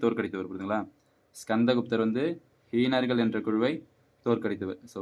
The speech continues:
ஹீனர்கள் என்ற குழுவை தோற்கடித்தவர் யாருன்னு பாத்தீங்கன்னா ஸ்கந்தகுப்தர் தான். So, நெக்ஸ்ட் பாத்தீங்கன்னா ஸ்கந்தகுப்தருக்கு அடுத்து வரக்கூடிய இன்னொரு இம்பார்ட்டன்ட் பர்சன் தான் பாத்தீங்கன்னா பாலாதித்யர். So, பாலாதித்யரை பொறுத்த வரைக்கும் பார்த்தீங்கன்னா, ஸ்கந்தகுப்தருக்கு அடுத்து அரியணை ஏறி இருப்பாரு.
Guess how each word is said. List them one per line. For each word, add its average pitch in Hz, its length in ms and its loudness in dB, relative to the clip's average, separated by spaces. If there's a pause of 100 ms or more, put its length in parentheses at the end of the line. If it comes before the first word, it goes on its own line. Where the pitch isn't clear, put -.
(120)
ஹீனர்கள் 123 420 4
என்ற 113 220 2
குழுவை 113 280 0
தோற்கடித்தவர் 110 540 0
யாருன்னு 107 220 0
பாத்தீங்கன்னா 107 280 0 (600)
ஸ்கந்தகுப்தர் 104 600 0
தான். 139 120 2 (560)
So, 131 160 0
நெக்ஸ்ட் 139 300 2
பாத்தீங்கன்னா 135 360 2
ஸ்கந்தகுப்தருக்கு 131 600 2
அடுத்து 120 180 2
வரக்கூடிய 120 500 2 (100)
இன்னொரு 120 380 2
இம்பார்ட்டன்ட் 123 400 4
பர்சன் 110 280 -2
தான் 113 100 0
பாத்தீங்கன்னா 107 280 -2 (680)
பாலாதித்யர். 113 580 4 (380)
So, - 80 -14 (120)
பாலாதித்யரை 120 500 4
பொறுத்த 113 160 -4
வரைக்கும் 117 180 0
பார்த்தீங்கன்னா, 113 320 0 (880)
ஸ்கந்தகுப்தருக்கு 120 680 2
அடுத்து 113 220 0
அரியணை 113 260 0
ஏறி 104 100 -4
இருப்பாரு. 104 280 -2